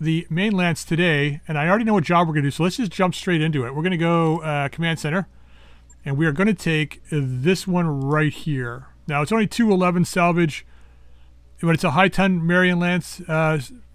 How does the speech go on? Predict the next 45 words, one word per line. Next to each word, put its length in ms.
making, 380
uh, 140
planetfall. 720
Um, 600
so 480
hopefully 640
this 540
will 260
be 600
a 440
tough 320
mission. 500
It's 120
supposed 160
to 80
be 80
a 40
vanguard 480
for 140
in-, 300
infantry 300
and 60
tanks, 180
so 60
I 60
don't 300
know 100
if 100
we'll 60
get 160
a 60
second 320
lance, 280
but 180
hopefully 440
it's, 180
it's 200
gonna 180
be 140
a 60
tough, 540
uh, 200
four 240
skull 260
mission. 440